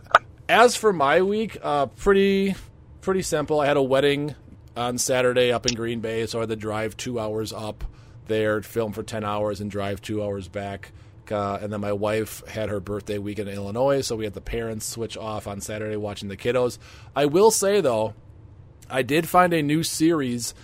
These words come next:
on Netflix that I burned through in about two days. I don't know how, um, you guys are into foreign film, but Squid Games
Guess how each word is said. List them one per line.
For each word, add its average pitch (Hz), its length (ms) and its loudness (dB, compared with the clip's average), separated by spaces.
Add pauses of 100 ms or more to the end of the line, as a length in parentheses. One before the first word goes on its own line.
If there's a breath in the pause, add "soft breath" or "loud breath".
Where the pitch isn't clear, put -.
(340)
on 123 340 2
Netflix 113 720 -4
that 113 160 -4
I 104 220 -4
burned 131 500 0
through 117 200 -6
in 107 60 -4
about 104 300 -6
two 170 240 -2
days. 117 400 0
I 113 40 -4
don't 113 140 -6
know 120 160 -4
how, 117 440 0 (500)
um, 104 500 -4
you 117 140 -4
guys 110 320 0
are 110 40 0
into 104 160 -4
foreign 110 280 -2
film, 117 260 -4
but 98 260 -10
Squid 151 520 2
Games 90 580 -4